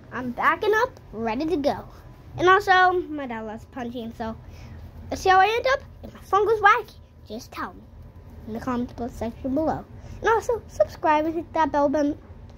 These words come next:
Also, like this video and give a big thumbs up. Let's go. Yeah. Now,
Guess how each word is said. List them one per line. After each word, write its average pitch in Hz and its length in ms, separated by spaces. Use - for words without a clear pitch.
Also, 381 240
like 359 200
this 370 140
video 311 400
and 269 200
give 240 180
a 185 60
big 302 420
thumbs 277 320
up. 202 240
Let's 262 280
go. 233 260
Yeah. 339 240
Now, 233 240